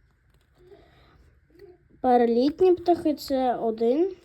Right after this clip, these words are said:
Ну, тут писала одиничка. Багато тут одиничок. І ось ці птахи, це два. Отут їх. Ну,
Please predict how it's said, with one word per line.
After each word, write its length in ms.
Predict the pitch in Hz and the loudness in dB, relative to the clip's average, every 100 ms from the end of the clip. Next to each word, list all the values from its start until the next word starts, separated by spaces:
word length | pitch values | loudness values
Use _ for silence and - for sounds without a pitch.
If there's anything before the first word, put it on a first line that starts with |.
| _ 277 | _ -12
Ну, 300 | 220 208 208 | -10 -10 -10
тут 320 | 208 208 - | -14 -16 -18
писала 640 | 214 - 202 190 196 196 | -20 -14 -12 -12 -12 -12
одиничка. 680 | 196 208 196 190 208 _ _ _ _ _ _ - | -14 -12 -12 -14 -18 _ _ _ _ _ _ -20
Багато 360 | 202 208 - _ _ _ | -18 -18 -20 _ _ _
тут 200 | - 196 214 | -20 -20 -16
одиничок. 580 | 190 196 220 - _ - _ _ - - _ | -16 -16 -18 -20 _ -20 _ _ -20 -20 _
І 180 | 254 247 | -6 -4
ось 340 | - 240 - | -4 -6 -4
ці 320 | 254 320 392 | 0 2 2
птахи, 480 | 349 - 240 - 226 | 0 -6 -8 -6 -8
це 380 | 226 - 247 240 | -8 -10 -6 -6
два. 440 | 220 208 190 175 - _ _ _ | -8 -12 -10 -12 -16 _ _ _
Отут 400 | 226 226 214 - | -12 -8 -10 -10
їх. 280 | 196 - _ _ _ _ _ - | -18 -20 _ _ _ _ _ -20
Ну, 840 | - 247 240 233 220 214 202 | -12 -8 -4 -4 -6 -8 -10